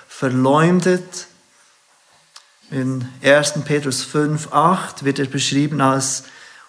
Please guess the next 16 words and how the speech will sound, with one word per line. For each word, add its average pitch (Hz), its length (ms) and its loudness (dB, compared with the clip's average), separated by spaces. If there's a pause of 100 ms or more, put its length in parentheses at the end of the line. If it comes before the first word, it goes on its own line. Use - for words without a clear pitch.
unser 147 420 0 (160)
Widersacher, 160 840 2
der 127 220 -4
Teufel, 180 640 2
der 143 240 0 (300)
umhergeht 160 1160 -2 (1300)
wie 139 60 -4
ein 127 240 -2
brüllender 170 540 4
Löwe 147 500 2
und 135 140 -2
sucht, 156 840 -2
wen 135 280 2
er 127 240 -2 (800)
verschlingen 131 600 0
kann. 110 360 -6